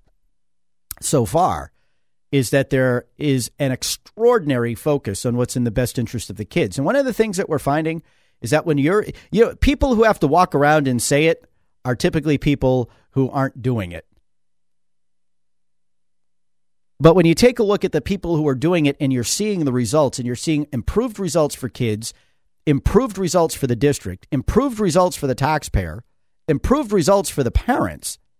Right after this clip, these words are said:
you have to, you have to ask yourself why people like Connie Van Houten, you know, sits there and,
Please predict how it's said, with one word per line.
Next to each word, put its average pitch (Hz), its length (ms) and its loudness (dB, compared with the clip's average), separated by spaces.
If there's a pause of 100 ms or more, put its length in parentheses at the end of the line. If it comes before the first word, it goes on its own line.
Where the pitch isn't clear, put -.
(960)
you 170 80 2
have 220 140 2
to, - 120 -6
you 160 60 2
have 226 180 0
to 139 80 0
ask 190 300 0
yourself 135 360 0
why 175 200 4
people 190 300 0
like 135 200 0
Connie 151 280 0
Van 110 200 -2
Houten, 101 480 -4 (1300)
you 156 100 2
know, 135 280 2 (100)
sits - 360 -6
there 127 460 2 (300)
and, 143 360 0